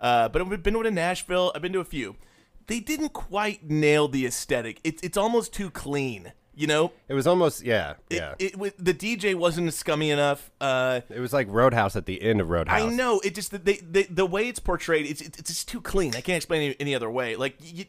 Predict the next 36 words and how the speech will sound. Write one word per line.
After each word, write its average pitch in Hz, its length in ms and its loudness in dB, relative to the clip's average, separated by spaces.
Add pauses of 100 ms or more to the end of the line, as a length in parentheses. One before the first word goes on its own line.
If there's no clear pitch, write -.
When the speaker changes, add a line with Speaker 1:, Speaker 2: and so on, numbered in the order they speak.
Speaker 1:
the 151 100 -4
clientele 170 840 4
looked 160 340 -2
too 156 480 -2 (380)
well-to-do. 151 680 2
It, 156 80 0 (140)
it, 185 120 -4
it, 190 300 -8
they 208 160 8
almost, 254 260 4
like, 165 200 0
normalized 147 540 2
it. - 20 -10
Like, 151 120 -4
no, 220 140 0 (320)
people 277 460 0 (260)
who 185 160 -2
hang 196 180 2
out 175 80 4
in 160 60 -2
strip 170 240 -4
clubs 139 320 2
are 139 140 2
fucking 165 480 0
scumbags 117 640 -2
most 117 180 -6
of - 60 -10
the 113 80 -10 (100)
time. 113 220 -4 (360)
I've 135 320 4
been 139 140 6
a - 20 -4
scumbag, 123 420 -6
I 95 80 -8
guess. 95 280 -12 (180)
Uh, 135 240 8